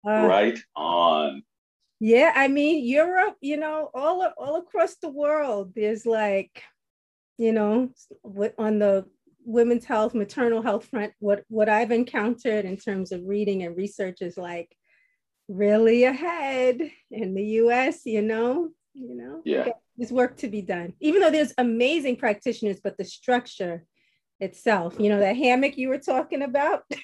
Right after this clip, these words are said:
Speaker 2: Right, right.
Speaker 1: It's on the ground, so. <laughs>
Speaker 2: Are you familiar with that text,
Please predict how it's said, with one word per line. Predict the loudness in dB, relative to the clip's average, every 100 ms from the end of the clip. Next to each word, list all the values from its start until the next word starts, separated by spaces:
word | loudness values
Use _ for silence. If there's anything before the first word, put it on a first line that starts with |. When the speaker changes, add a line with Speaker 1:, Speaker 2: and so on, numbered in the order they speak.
| -14 2 4
Speaker 2:
Right, | 6 6 6 2 0
right. | 2 4 2 -2 _ _ -20 _ _ _
Speaker 1:
It's | -16 -2
on | 0 2
the | 0
ground, | -2 -6 -6 -6 -4 -4 _ -12
so. | -10 -10 -12 -2
<laughs> | -2 -2 0
Speaker 2:
Are | 2
you | 2
familiar | 2 2 4 4 4
with | 4 4 4
that | 2 2 0
text, | 0 0 -14